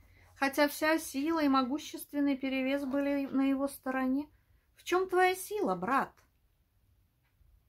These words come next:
В чём твой секрет? Да и не брат ты мне вовсе.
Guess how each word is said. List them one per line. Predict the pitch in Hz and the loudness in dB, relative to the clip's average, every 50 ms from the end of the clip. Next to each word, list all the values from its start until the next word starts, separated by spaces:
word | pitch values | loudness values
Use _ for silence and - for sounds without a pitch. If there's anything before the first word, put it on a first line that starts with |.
| _ _ | _ _
В | - | -8
чём | - 294 320 349 349 | -2 -2 0 0 0
твой | 330 339 349 | 2 2 2
секрет? | 349 - - 370 359 - 349 359 381 359 - - - - - - _ _ _ - | 2 2 0 -2 -2 0 0 0 0 0 -2 -4 -8 -16 -20 -20 _ _ _ -6
Да | 190 185 196 | 0 0 2
и | 202 | 2
не | 196 196 190 | 2 -2 -4
брат | 190 220 277 339 415 415 - | -2 0 0 0 0 -2 -6
ты | - | -6
мне | 370 370 370 349 339 | -4 -2 0 0 0
вовсе. | 320 285 220 - - - - - - | 0 0 -2 -2 -4 -10 -18 -18 -20